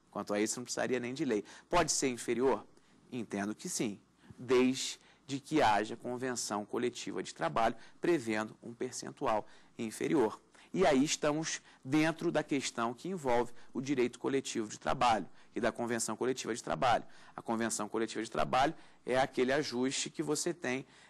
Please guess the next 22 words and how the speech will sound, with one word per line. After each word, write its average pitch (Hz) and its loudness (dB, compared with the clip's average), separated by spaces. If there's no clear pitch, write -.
é, 117 -2
é, 117 2
é, 107 0
obrigações, 131 2
você 135 2
cede 175 2
e - -4
você 151 2
recebe 147 4
ao 151 4
mesmo 139 -2
tempo. 139 0
Existe 104 -2
uma 131 0
transação. 113 -2
Então, 139 2
é, 104 -2
evidentemente 127 0
que 117 -10
dentro 127 -4
desse 107 0
espírito 151 0